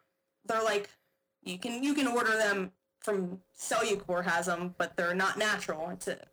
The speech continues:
uh, it's a fat burner. Um, but it kinda revs up your heart rate a little bit, and it kinda gets your blood pumping and raises your, your body temperature a little bit so that you get, one, a better workout in, you sweat a little bit more,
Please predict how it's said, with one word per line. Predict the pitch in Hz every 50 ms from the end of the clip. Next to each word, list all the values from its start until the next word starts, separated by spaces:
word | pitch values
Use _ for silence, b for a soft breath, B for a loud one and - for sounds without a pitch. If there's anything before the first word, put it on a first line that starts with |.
| _ -
uh, | - - - - - - -
it's | - - - - 220
a | 202
fat | 202 - 233 214 -
burner. | 208 180 175 165 151 143 - - - B B B B B B B B B B B
Um, | 190 196 190 185 180 175 175 185 185 - _ _ _ _ _ _ -
but | 233 220
it | 214 214 208 - -
kinda | - 247 254 240 233 220 208 190
revs | 196 208 196 202 196 -
up | 220 208 202 - -
your | 208 190 190 185 185 185 190
heart | 185 202 220 240
rate | 277 277 277 269
a | 269
little | 277 277 269 294 285
bit, | 311 311 320 320 - -
and | 196 202
it | 185 - -
kinda | - 226 208 208 202 196 190 185 180 175 180 _ _ _ _ _ _ _ _ - _ _ _ _ _
gets | - 240 208 -
your | - 214 190
blood | - 208 208 214 214 196 -
pumping | - 220 214 202 220 208 202 202 202
and | 190 185 185 180 175
raises | 190 190 196 202 202 202 190 185 -
your, | 190 180 175 - - _ _
your | - 196 190 185
body | 180 180 175 185 196 208
temperature | 214 - 254 247 240 254 247 - 269 262
a | 254
little | 254 262 262 269
bit | 277 285 269 -
so | - 226
that | 196 208 196
you | 196 196
get, | 180 208 214 208 208 - - - b b b b b
one, | - 214 220 226 220
a | 220
better | 208 208 196 196 190
workout | 180 190 202 208 208 247 240 226 247
in, | 247 247 247 240 240
you | 214 190
sweat | - - - 233 226 220
a | 220 220
little | 220 220 220
bit | 226 220 220 220
more, | 214 214 214 208 208 208 202 202